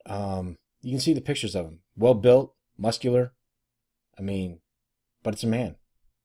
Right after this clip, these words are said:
Or it's a female. It's a female.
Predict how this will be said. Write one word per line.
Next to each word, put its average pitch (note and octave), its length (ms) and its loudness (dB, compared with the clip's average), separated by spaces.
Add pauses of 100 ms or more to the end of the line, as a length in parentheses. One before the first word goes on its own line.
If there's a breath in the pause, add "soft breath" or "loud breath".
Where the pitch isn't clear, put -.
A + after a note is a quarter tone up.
(220)
Or G#2+ 80 -6
it's - 100 -10
a - 40 -14
female. A2 400 -4 (1080)
It's - 160 -18
a - 40 -18
female. F#2 400 -14